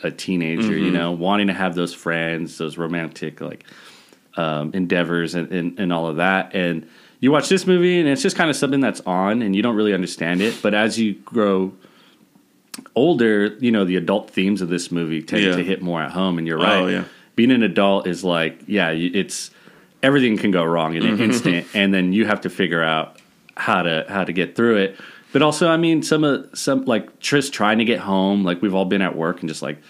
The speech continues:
Speaker 1: "Oh, man, I just wanna get home. I have to stop for gas. I have to run all these errands."
Speaker 2: Yeah.
Speaker 1: And it feels like just so many things
Speaker 2: Stuck
Speaker 1: are
Speaker 2: in
Speaker 1: preventing
Speaker 2: traffic, getting a flat tire,
Speaker 1: Yeah,
Speaker 2: shit like
Speaker 1: so
Speaker 2: that.
Speaker 1: much. And then you kinda can relate to, like, "I just wanna get home." Like, you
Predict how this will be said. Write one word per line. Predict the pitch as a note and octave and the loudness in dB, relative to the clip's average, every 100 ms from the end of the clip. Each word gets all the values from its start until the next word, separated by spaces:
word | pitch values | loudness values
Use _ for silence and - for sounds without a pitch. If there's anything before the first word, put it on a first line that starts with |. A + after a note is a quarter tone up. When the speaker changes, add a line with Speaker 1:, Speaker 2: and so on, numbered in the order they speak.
| - - - - _ _ A#2+ | -20 -20 -20 -20 _ _ -4
Speaker 1:
"Oh, | A2+ G#2 | 0 2
man, | G#2 G#2 | 2 2
I | G2 | 2
just | F#2+ | -2
wanna | F2 F#2+ F#2+ | -2 0 0
get | F2 | -2
home. | - F#2+ F2+ | -2 0 0
I | E2 | -2
have | - | -6
to | |
stop | - F2+ E2 | -6 -4 -4
for | D#2 | -4
gas. | G2 F#2+ F#2 F2 | 0 2 2 0
I | F2 | -6
have | |
to | D#2 D2 | -8 -4
run | F#2 F2 | -4 -2
all | E2 | -2
these | D#2+ - | -4 -4
errands." | F2+ F2+ F2+ G2+ | -2 0 0 0
Speaker 2:
Yeah. | G2 F2+ E2+ - | 2 0 -2 -4
Speaker 1:
And | G2 G#2+ | 0 0
it | G#2 | 0
feels | - A2 G#2+ F#2 | 2 2 2 0
like | F2 E2 | -2 -2
just | - - - | -6 -4 0
so | G2+ G2+ | 2 4
many | G2 F#2 | 2 2
things | F2 G2 | 0 -2
Speaker 2:
Stuck | E2+ F#2+ - | 0 -2 -2
Speaker 1:
are | |
Speaker 2:
in | |
Speaker 1:
preventing | D#2+ E2 | -2 0
Speaker 2:
traffic, | G#2+ G#2 A2+ G#2 G2+ | 2 0 0 -2 0
getting | G#2 | 0
a | G2 | 0
flat | - G2 F2+ | 0 -2 0
tire, | - G#2+ G2+ | -2 2 4
Speaker 1:
Yeah, | G#2 G2+ F#2 E2+ | 4 4 2 0
Speaker 2:
shit | D#2+ - | 0 0
like | |
Speaker 1:
so | G#2 A2+ | 2 2
Speaker 2:
that. | G#2 | 4
Speaker 1:
much. | G2+ F2 - | 2 2 0
And | F#2 | 0
then | F2+ F2+ | 2 0
you | A2 A2+ | 0 0
kinda | C3+ A#2+ | 0 0
can | A2 G#2+ | 0 0
relate | F#2+ F#2 F2+ | 0 0 -2
to, | - | -2
like, | F2+ D#2+ F#2+ | -2 -2 -2
"I | G2 | -4
just | G2 | -2
wanna | F#2+ E2 | -2 -2
get | D2+ - | -4 -8
home." | - F#2 E2+ D2+ | -4 -2 0 0
Like, | |
you | G#2+ | 0